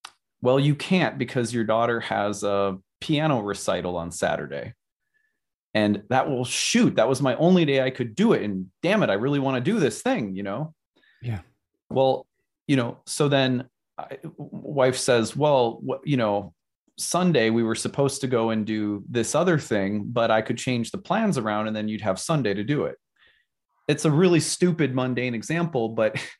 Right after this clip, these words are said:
Speaker 1: <laughs> that would perfectly mirror an excited, uh, sun Uranus trine, followed by the gut check of a full moon in Cancer, followed by the Mercury cazimi and trine to Uranus again, okay, we've come up with a way of getting it done after all. But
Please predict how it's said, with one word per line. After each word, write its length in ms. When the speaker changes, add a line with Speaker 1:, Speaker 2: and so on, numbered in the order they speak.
Speaker 1:
<laughs> 200
that 240
would 320
perfectly 420
mirror 580
an 360
excited, 1120
uh, 440
sun 460
Uranus 460
trine, 420
followed 440
by 140
the 100
gut 300
check 320
of 120
a 60
full 260
moon 220
in 100
Cancer, 540
followed 520
by 100
the 100
Mercury 480
cazimi 540
and 160
trine 300
to 60
Uranus 440
again, 380
okay, 220
we've 180
come 160
up 180
with 120
a 60
way 220
of 120
getting 240
it 120
done 180
after 340
all. 200
But 200